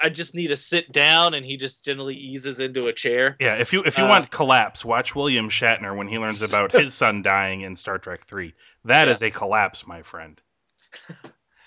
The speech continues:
Speaker 1: Uh, the assassination ch-, attempt has changed Thea's mind. Uh, Malcolm tells Queen and Thea that the three of them need to leave town for a few days for training.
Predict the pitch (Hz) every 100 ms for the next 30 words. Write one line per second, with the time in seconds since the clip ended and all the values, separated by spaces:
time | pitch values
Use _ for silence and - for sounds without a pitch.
0 | _ - - - 147 170 165 165 160 160
1 | 160 - _ _ _ 147 147 131 160 147
2 | 160 160 - 156 175 175 - 160 180 180
3 | 147 - - 175 160 180 175 156 160 165
4 | 196 196 _ _ _ _ _ _ - 120
5 | 120 127 135 139 131 139 131 - 147 143
6 | 135 - 139 147 151 143 127 113 - 143
7 | 151 139 143 143 135 131 123 120 139 135
8 | 151 143 135 147 147 147 143 147 143 -
9 | - 147 143 151 160